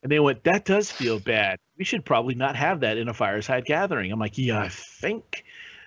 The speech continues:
Um, and so, unfortunately, the only answer was go defeat the Innkeeper in North America, and you,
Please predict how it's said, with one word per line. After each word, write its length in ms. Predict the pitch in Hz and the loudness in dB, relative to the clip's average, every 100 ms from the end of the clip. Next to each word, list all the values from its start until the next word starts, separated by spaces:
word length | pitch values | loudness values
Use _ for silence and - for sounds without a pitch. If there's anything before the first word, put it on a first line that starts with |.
| _ _ | _ _
Um, 580 | 143 143 143 139 135 127 - _ _ _ | 4 4 6 6 4 2 -6 _ _ _
and 480 | 185 185 170 160 139 | 0 2 4 2 -2
so, 580 | 123 170 160 156 156 156 | 0 4 4 4 2 2
unfortunately, 760 | 147 165 202 214 - - 170 156 - - | 0 2 4 2 0 -6 -6 -6 -10 -10
the 160 | 135 147 | 0 4
only 280 | 160 143 | 4 2
answer 280 | 139 160 185 | 0 0 0
was 540 | 147 135 131 127 127 107 | 4 6 6 6 2 -2
go 220 | 113 123 | 2 2
defeat 220 | 123 127 | 2 0
the 120 | 107 | 0
Innkeeper 340 | 113 113 117 117 | -2 -2 -2 0
in 60 | |
North 160 | 107 104 | 0 0
America, 520 | 104 101 110 131 143 - | 2 2 4 4 4 2
and 360 | 104 98 98 | 2 2 0
you, 140 | 101 | -2